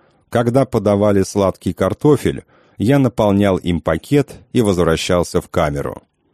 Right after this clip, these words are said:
Там я выскребал мякоть, перекладывал пюре в пластиковый контейнер, который покупал в магазине,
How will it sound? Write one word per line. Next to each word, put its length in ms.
Там 220
я 220
выскребал 600
мякоть, 520
перекладывал 680
пюре 340
в 60
пластиковый 640
контейнер, 640
который 460
покупал 480
в 60
магазине, 760